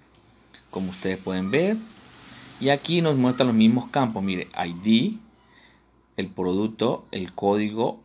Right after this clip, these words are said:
la fecha, el valor, el tipo de, de registro, el total y el valor total.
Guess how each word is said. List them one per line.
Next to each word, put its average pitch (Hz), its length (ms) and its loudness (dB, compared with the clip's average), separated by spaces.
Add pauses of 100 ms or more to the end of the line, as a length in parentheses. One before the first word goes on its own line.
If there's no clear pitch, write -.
la 78 220 -4
fecha, 98 580 -2 (100)
el 98 140 -6
valor, 92 540 0 (580)
el 95 160 -4
tipo 101 400 -2
de, 101 120 -6 (200)
de 95 160 -4
registro, 110 680 -2
el 95 200 -6
total 107 500 0 (320)
y 107 80 -2
el 95 60 -4
valor 95 340 0
total. - 520 -4